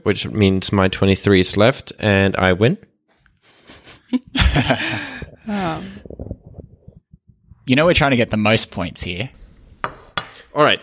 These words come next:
Speaker 1: How about, I have a better idea. How about, as a tiebreaker, um, Apple usually releases the keynote, um, on YouTube, right? Right?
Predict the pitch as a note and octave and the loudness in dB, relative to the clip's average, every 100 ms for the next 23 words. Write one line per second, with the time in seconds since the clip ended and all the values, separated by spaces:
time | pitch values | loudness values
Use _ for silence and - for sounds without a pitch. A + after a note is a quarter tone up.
0 | - - D3+ F3 A#2+ G#2+ G#2+ D#3+ - _ | -4 -2 0 2 2 2 0 -2 -8 _
1 | - G#2+ A2 G2+ G2+ E2+ D#2 - - _ | -4 -2 -2 0 0 0 -4 -8 -12 _
2 | _ _ _ _ _ _ _ _ _ - | _ _ _ _ _ _ _ _ _ -20
3 | - C3+ C#3+ A#2+ G2+ B2 C#3 C3 A#2+ G2+ | -4 0 4 4 2 2 0 0 -2 0
4 | F2 - G#2 G#2+ - - - _ A#2+ A#2+ | -2 -6 -6 -8 -14 -20 -20 _ 0 2
5 | A2+ A2 G#2+ - C3+ C#3+ D#3+ B2 B2 A#2 | 2 0 -6 -6 -4 0 2 4 2 2
6 | A#2 G2+ G2 G2 G2+ A2 - G#2 - C3+ | 0 2 0 0 -2 -4 -6 -6 0 2
7 | A2 F2+ A2 E3+ - _ _ _ _ - | 4 2 2 -2 -8 _ _ _ _ 2
8 | A2+ G#2+ G#2 G2+ F#2+ A2 G2 G2 - - | 4 6 4 2 2 2 2 0 -2 -6
9 | - G2+ G#2+ - G2+ G2 F3 | -4 0 0 -2 0 2 2